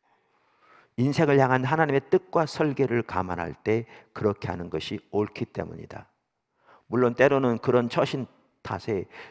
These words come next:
주류에 들어가지 못하거나 불이익을 당한다.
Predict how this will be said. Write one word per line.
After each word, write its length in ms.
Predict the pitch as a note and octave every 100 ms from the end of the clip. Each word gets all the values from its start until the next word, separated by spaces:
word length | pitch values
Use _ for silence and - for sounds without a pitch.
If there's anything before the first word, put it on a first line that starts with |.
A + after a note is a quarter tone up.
| _
주류에 560 | - C3+ B2 A#2+ G#2+ - - -
들어가지 400 | A2 G#2+ F#2+ F2+
못하거나 720 | E2+ E2+ D#2+ D#2 D#2+ D2+ G2+ _ _ _ -
불이익을 480 | A2 G2+ F#2 F2+ D#2+
당한다. 580 | - D2 D#2 C2+ -